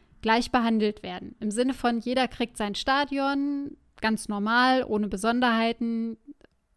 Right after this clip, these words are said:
nach den Regelungen, die dort Corona-mäßig herrschen. Aber ansonsten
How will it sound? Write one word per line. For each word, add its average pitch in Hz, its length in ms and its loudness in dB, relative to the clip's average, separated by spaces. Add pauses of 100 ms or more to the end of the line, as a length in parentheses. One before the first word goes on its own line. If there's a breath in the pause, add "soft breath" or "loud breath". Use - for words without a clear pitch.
(160)
nach 226 360 0
den 220 200 2
Regelungen, 214 640 2
die 202 120 -6
dort 196 220 -2
Corona-mäßig 247 800 2
herrschen. 233 360 0
Aber 214 180 -2
ansonsten 254 560 -2